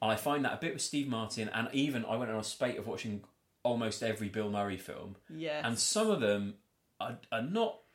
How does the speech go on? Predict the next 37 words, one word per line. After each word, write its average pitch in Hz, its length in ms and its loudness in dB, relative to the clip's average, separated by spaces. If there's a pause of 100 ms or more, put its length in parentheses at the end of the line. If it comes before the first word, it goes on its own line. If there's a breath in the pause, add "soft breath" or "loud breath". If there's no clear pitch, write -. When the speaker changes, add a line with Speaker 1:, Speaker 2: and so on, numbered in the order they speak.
(120)
Speaker 1:
great - 260 4
fun. 120 420 0
Speaker 2:
No. 190 380 4
Do 185 120 -4
you 226 60 -2
know 269 160 4
what 220 100 4
I 208 100 4
watched? - 480 -4
What 208 180 -2
was 196 120 -4
it, - 100 -6
Caddy? 226 600 -6
Speaker 1:
Oh, 139 100 8
Caddyshack. 131 640 0
Speaker 2:
Yeah. 233 140 0
Speaker 1:
See, 185 140 6
I 165 80 8
enjoyed 170 300 2
that 151 180 2
more 135 360 4
when 110 120 4
I 104 40 4
watched 110 280 -2
it - 220 -8
for 117 100 -4
a - 20 -4
second 104 240 -4
time 104 220 -4
with 98 120 -4
you, 98 220 -2
but - 80 -14
when 107 100 -2
I 107 40 -2
first 127 340 -2
watched - 260 -10
it 87 220 -6